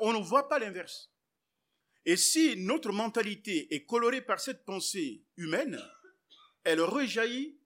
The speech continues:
inévitablement sur la communauté de l'Église. Cela suppose que pour vivre les conditions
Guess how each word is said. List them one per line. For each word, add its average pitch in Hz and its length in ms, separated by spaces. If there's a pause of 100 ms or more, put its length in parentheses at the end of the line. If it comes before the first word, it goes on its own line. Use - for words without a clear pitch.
(200)
inévitablement 233 880 (160)
sur 226 200
la 185 100
communauté 165 480
de 139 80
l'Église. 117 440 (680)
Cela 151 280
suppose 254 480
que 226 80
pour 208 260
vivre 190 440
les 170 100
conditions 165 640